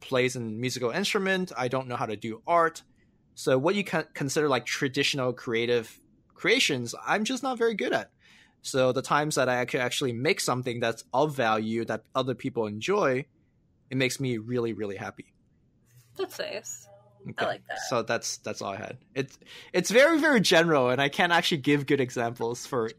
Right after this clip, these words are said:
Speaker 1: each category, but that's,
Speaker 2: I
Speaker 1: that's all I
Speaker 2: mean, it
Speaker 1: got.
Speaker 2: doesn't have to be super special. Like, it, like, okay, something that sparks joy in me is, like, smelling, uh, sunscreen, because it reminds me of the beach, and I always think about summer days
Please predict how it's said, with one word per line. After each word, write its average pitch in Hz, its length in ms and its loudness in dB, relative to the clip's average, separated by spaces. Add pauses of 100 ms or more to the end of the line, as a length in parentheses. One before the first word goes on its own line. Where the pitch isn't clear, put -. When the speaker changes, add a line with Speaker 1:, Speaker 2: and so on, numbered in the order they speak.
Speaker 1:
each 143 200 -2
category, 110 440 0
but 95 220 -10
that's, - 380 -6 (120)
Speaker 2:
I 226 100 8
Speaker 1:
that's 226 120 -6
all 240 60 0
I 220 60 0
Speaker 2:
mean, 220 40 -2
it 233 40 -2
Speaker 1:
got. 254 80 -2
Speaker 2:
doesn't 381 160 0 (320)
have - 80 -18
to 170 80 -10
be 175 140 -10
super - 360 -8
special. 175 580 -2
Like, 180 320 0 (400)
it, 226 200 2 (260)
like, 247 240 6 (240)
okay, 277 340 6 (480)
something 285 340 2
that 269 140 6
sparks 247 320 4
joy 233 240 6
in 226 100 2
me 196 200 4
is, 190 200 2
like, 180 380 6 (560)
smelling, 202 680 6
uh, 165 360 4
sunscreen, 180 460 -4 (420)
because 185 280 -2
it 147 80 2
reminds 160 340 2
me 165 80 -6
of 151 60 -6
the 147 80 -8
beach, - 520 -12
and 160 160 -4
I 156 140 4
always 156 220 0
think 156 160 -8
about 156 220 -4
summer 147 260 -4
days - 440 -8